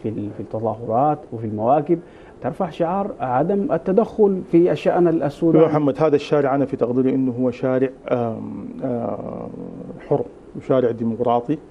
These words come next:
Speaker 2: كويس، وشارع لديه كثير جدًا من الأهداف النبيلة، ولكن، آه، هنالك أحزاب كثيرة جدًا تقف خلف هذا الحراك، الحراك السياسي الموجود الآن. آه، نحن لا يمكن أن نطلق عليه أنه حراك أحزاب، ولكن كذلك لا ب-، لا يمكن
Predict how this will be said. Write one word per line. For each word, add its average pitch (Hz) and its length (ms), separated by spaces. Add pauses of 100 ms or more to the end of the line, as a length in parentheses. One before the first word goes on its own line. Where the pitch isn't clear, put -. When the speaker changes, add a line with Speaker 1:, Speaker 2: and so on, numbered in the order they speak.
(360)
Speaker 2:
كويس، 127 300
وشارع 131 380
لديه 120 320
كثير 120 280
جدًا 123 260
من 120 100
الأهداف 110 480
النبيلة، 110 420 (540)
ولكن، 135 460 (120)
آه، 123 160
هنالك 143 340
أحزاب 127 400 (100)
كثيرة 135 240
جدًا 131 380
تقف 127 220
خلف - 260
هذا 113 200
الحراك، 107 380 (480)
الحراك 113 320
السياسي 113 440
الموجود 117 340
الآن. 143 320 (540)
آه، 117 260 (200)
نحن 139 260
لا 139 100
يمكن 135 300
أن 127 140
نطلق 131 240
عليه 127 180
أنه 123 220
حراك 117 320
أحزاب، 110 320 (500)
ولكن 127 300
كذلك 135 340
لا 127 140
ب-، 127 200
لا 135 140
يمكن 131 260